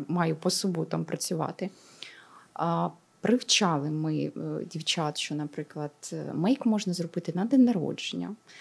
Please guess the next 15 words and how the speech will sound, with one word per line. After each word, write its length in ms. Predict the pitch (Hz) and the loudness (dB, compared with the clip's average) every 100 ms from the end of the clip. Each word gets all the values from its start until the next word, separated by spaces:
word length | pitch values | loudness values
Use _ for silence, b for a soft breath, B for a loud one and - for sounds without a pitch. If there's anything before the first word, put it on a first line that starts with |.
| B - | B -2
мейк 220 | 175 190 202 | 0 2 2
можна 260 | 208 202 | 2 2
зробити 760 | 196 190 185 202 - 208 208 202 | 2 2 2 0 2 4 4 4
на 240 | 180 170 170 | 0 -2 0
вечірку, 760 | 262 - - 165 165 - 175 196 B B B | 0 0 0 -2 -6 -8 -8 -8 B B B
до 260 | 156 180 | 4 4
театру 760 | 214 262 196 175 170 - 185 175 | 6 6 6 4 0 -2 0 0
і 40 | 202 | 2
так 180 | 262 202 | 2 2
далі. 140 | 165 | 4
Ну, 100 | 277 | 6
тобто 280 | 277 180 202 | 6 4 4
розширювали 800 | 226 - - 202 143 131 143 147 | 6 6 6 6 4 0 -2 -4
цю 200 | 143 - | -2 0
індустрію, 720 | 160 156 - - 277 392 330 | 0 0 -4 2 6 8 6